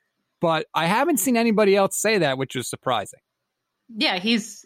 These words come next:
Speaker 2: uh, I think he can always put the ball where he wants to. I haven't seen any issues with accuracy with him.
Speaker 1: So we'll see. Um, again, we got plenty more time to talk about this. Uh, we're gonna be talking about it up until the draft. No one is even talking about what the Niners might do with their second,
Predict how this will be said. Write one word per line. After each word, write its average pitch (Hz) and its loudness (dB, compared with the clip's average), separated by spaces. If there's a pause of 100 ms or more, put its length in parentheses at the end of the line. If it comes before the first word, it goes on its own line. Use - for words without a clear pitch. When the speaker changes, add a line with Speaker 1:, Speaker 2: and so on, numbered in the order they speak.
(100)
Speaker 2:
uh, 180 -2
I 196 -2
think 214 -2
he 220 -4
can 202 -2
always 185 0
put - -8
the - -16
ball 165 -2
where 175 -2
he 180 -2
wants 160 -4
to. 156 0
I 190 -2
haven't 233 -2
seen 214 -4
any 185 -4
issues 165 -6
with 151 -8
accuracy - -6
with - -12
him. - -14 (380)
Speaker 1:
So 127 -2
we'll 185 2
see. 190 0 (340)
Um, 135 -2
again, 180 0
we 156 2
got 147 -2
plenty 190 0
more 196 4
time 190 0
to 185 2
talk 175 0
about 185 0
this. 190 -2
Uh, 101 -14
we're 120 -10
gonna 151 -2
be 131 -6
talking 170 0
about 170 2
it 165 -2
up 156 0
until 196 2
the 185 2
draft. 180 2
No 196 4
one 247 2
is 202 2
even 196 2
talking 185 2
about 170 0
what 165 0
the 160 0
Niners 165 2
might 156 0
do 165 2
with 160 0
their 147 2
second, 156 -2